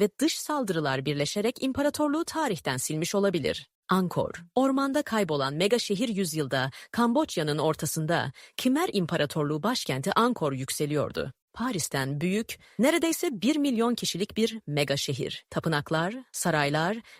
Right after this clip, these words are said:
ve en önemlisi muson yağmurlarını yöneten devasa su sistemi. Ama on beşinci yüzyılda şehir aniden terk edildi,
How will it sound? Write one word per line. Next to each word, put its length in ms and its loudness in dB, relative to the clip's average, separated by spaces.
ve 40 6
en 180 0
önemlisi 600 0
muson 500 2
yağmurlarını 580 0
yöneten 520 -2
devasa 600 2
su 200 -4
sistemi. 560 -4
Ama 320 -2
on 260 0
beşinci 420 -2
yüzyılda 580 -2
şehir 420 0
aniden 580 2
terk 360 -2
edildi, 480 -2